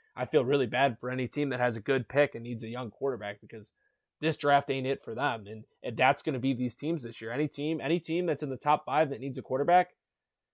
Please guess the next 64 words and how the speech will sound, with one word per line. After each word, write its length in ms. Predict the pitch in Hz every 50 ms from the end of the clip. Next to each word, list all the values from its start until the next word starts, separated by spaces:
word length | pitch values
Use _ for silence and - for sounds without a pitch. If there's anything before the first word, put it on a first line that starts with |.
| _ _ _ _ _ -
I 40 |
mean, 120 | 123 131 123
I 60 | 117
guess 300 | - 123 120 156 160 -
Matt 220 | 165 156 143 -
Corral's 320 | - 139 120 117 120 110 -
there, 240 | 113 117 131 147 151
but 220 | 139 131 117 -
if 180 | 127 120 - -
you 100 | 135 -
compare 280 | - 120 110 135 135
him 100 | 139 131
to 140 | - - 117
any 200 | 123 131 127 123
other, 400 | 135 147 156 156 151 139 127 - _ _ _ _ _ _ _ _ _ _ _ _ _ _ _ _ _ _ _
if 100 | 143 135
he 120 | - 185 208
was 160 | 208 202 180
in, 120 | 185 180
if 160 | - 139 139
he 100 | 165 196
was 140 | 214 220 196
in 100 | 202 160
last 260 | 143 147 160 160 -
year's 120 | 156 139 -
quarterback 360 | - 151 143 143 160 156 -
class, 240 | - 160 156 147 131
Matt 200 | 139 151 160 -
Corral 260 | - 151 147 147 143
would 80 | 127 120
be 100 | 120 110
a 40 |
second, 360 | - - 139 131 - 135 120 -
third 200 | 123 120 113 107
rounder, 260 | 110 107 101 101 101
in 60 | 98
my 120 | 92 87
opinion, 380 | 87 - _ - 95 104 - - _ _ _ _ _ _ _ _ _ -
with 180 | 170 185 185 -
the 60 | 156
talent 320 | - 170 165 151 147 135
he 80 | 139 143
has 160 | 135 120 117
now. 180 | 135 117 107 120
He's, 160 | 135 135 123
he's 180 | 139 135 123
developed 320 | - 139 131 147 156 151 -
a 40 | 110
ton 220 | - 143 147 147
of 80 | 135 127
the 80 | 131
area. 320 | 131 131 131 123 113 113 113
I 140 | 117 127
think 200 | 131 170 170 160
he 140 | - 156 156
should 140 | - - -
win 160 | 131 135 127
the 60 | 117
Heisman 360 | 117 127 131 139 135 - 120 110
this 180 | 120 - -
year. 100 | 117 113
I 40 | 110
really 240 | 113 123 123 117 101
do. 240 | 127 127 117 101